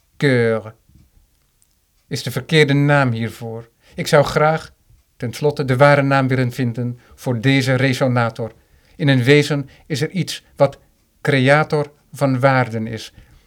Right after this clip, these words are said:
En dat is almachtig, irrationeel, onverklaarbaar, zich niet uitleggend, bron van energie, afgescheiden, maar kan zich evengoed voorals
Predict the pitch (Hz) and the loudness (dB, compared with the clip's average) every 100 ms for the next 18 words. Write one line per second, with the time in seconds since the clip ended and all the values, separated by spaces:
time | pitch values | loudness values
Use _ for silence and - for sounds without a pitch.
0 | _ - 139 127 143 139 127 - - - | _ -4 0 4 4 2 -6 -12 -10 0
1 | 147 139 123 - 123 - _ _ _ _ | 2 2 0 -4 -16 -18 _ _ _ _
2 | _ _ _ _ _ _ _ 151 147 131 | _ _ _ _ _ _ _ 2 4 2
3 | 147 127 123 123 131 _ _ _ _ _ | 0 0 2 -2 -6 _ _ _ _ _
4 | _ _ _ _ 180 160 - - 139 131 | _ _ _ _ 0 0 -2 -2 2 2
5 | 120 120 120 120 - 143 127 123 127 127 | 2 -2 -4 -8 -12 -4 -4 -2 0 -2
6 | 127 - 135 127 123 113 117 - _ 135 | -2 -4 -4 -2 -4 -4 -10 -16 _ 0
7 | 131 156 135 147 139 139 120 123 123 _ | 4 4 2 0 0 0 0 -4 -6 _
8 | - _ - 156 139 - - 135 127 127 | -20 _ -4 -2 -2 -4 -4 -2 0 0
9 | 127 - - 139 139 135 - _ _ - | -4 -8 -2 2 4 2 -4 _ _ -2
10 | 143 131 131 143 151 135 131 135 123 - | 0 0 -4 -4 -4 -2 -4 -6 -8 -10
11 | _ _ _ - 131 151 131 - - | _ _ _ -4 -2 2 0 -2 -12